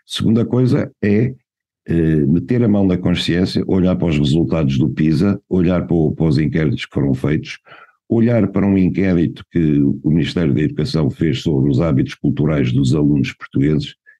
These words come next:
e perceber que é preciso uma verdadeira revolução no ensino. E que essa revolução no ensino tem que partir de um princípio absolutamente essencial. O ensino destina-se a servir os alunos e a ensinar os alunos. Este é o ponto número um.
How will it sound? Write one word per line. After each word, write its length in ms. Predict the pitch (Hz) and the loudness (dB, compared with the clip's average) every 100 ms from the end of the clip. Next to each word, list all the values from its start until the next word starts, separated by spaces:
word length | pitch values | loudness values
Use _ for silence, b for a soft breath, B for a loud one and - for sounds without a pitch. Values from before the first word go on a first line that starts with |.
| - | -10
e 60 | - | -8
perceber 540 | - - 62 82 - | -8 -2 0 0 -2
que 240 | - 76 - | -2 -2 0
é 140 | - | -4
preciso 360 | - - 76 69 | -4 -4 -2 0
uma 140 | - | 0
verdadeira 500 | - - 80 80 78 | 0 0 2 0 0
revolução 480 | 69 123 73 135 76 | 0 0 0 0 -2
no 140 | 69 | 0
ensino. 400 | 78 - - - - _ B B B B | 0 -2 -4 -6 -10 _ B B B B
E 80 | - | -4
que 180 | - 95 | -2 -2
essa 220 | 92 85 | 0 0
revolução 460 | 80 76 85 87 85 | 2 2 2 0 0
no 160 | 82 | 2
ensino 420 | 80 - 85 85 - | 0 0 0 0 0
tem 200 | 95 90 | -2 -2
que 60 | |
partir 400 | - 80 90 90 | -2 -2 0 2
de 80 | 92 | 2
um 180 | 117 120 | 2 0
princípio 720 | 101 107 104 104 110 - 64 | 0 -2 -2 -2 -2 -2 -4
absolutamente 840 | 117 131 - 123 117 104 101 92 85 | -2 -2 -2 -2 0 0 0 0 -2
essencial. 600 | - 80 - - 58 - _ _ _ _ | -2 -2 -2 -4 -4 -8 _ _ _ _
O 120 | - | -2
ensino 440 | 87 - 98 101 104 | 0 0 0 0 -2
destina-se 680 | - - 98 90 92 - - | -6 -4 0 0 0 -2 -6
a 80 | 131 | -4
servir 360 | - 82 85 | -2 0 2
os 160 | 82 69 | 2 2
alunos 460 | 78 87 110 - - | 2 2 0 -2 -2
e 120 | 82 | 0
a 60 | 78 | 0
ensinar 420 | 73 76 76 67 | 0 0 0 0
os 160 | 67 62 | 0 0
alunos. 460 | 62 - - - _ B B - | -2 -4 -8 -12 _ B B -6
Este 240 | 95 95 | -4 -2
é 40 | |
o 60 | 90 | -2
ponto 280 | 95 90 - | 0 0 2
número 260 | 87 78 | 2 2
um. 140 | 62 | -2